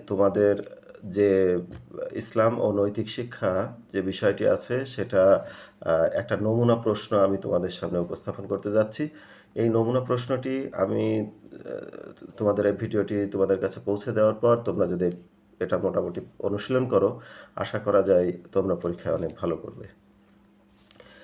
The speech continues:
তো যাই হোক, আমি শুরু করতে যাচ্ছি। আহ, আমাদের প্রথমে একটা উদ্দীপক দেওয়া আছে, সেটা হচ্ছে ইসলাম একটি ধর্ম যার একমাত্র আল্লাহই উপাস্য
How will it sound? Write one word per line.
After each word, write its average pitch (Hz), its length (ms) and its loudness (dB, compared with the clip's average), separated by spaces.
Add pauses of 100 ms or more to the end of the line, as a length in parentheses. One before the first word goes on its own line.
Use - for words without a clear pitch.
(160)
তো 120 100 0
যাই 113 140 4
হোক, 123 120 2
আমি 113 120 4
শুরু 117 220 0
করতে 117 260 0
যাচ্ছি। 107 360 0
আহ, 87 1000 4
আমাদের 113 300 2
প্রথমে 131 380 2 (260)
একটা 110 200 0
উদ্দীপক 113 640 -2 (280)
দেওয়া 101 380 8
আছে, 143 280 0
সেটা 110 260 -6
হচ্ছে 92 180 -4
ইসলাম 104 380 2
একটি 92 380 -2 (440)
ধর্ম 104 640 4 (1200)
যার 101 200 10
একমাত্র 95 420 6
আল্লাহই 95 340 2
উপাস্য 120 580 0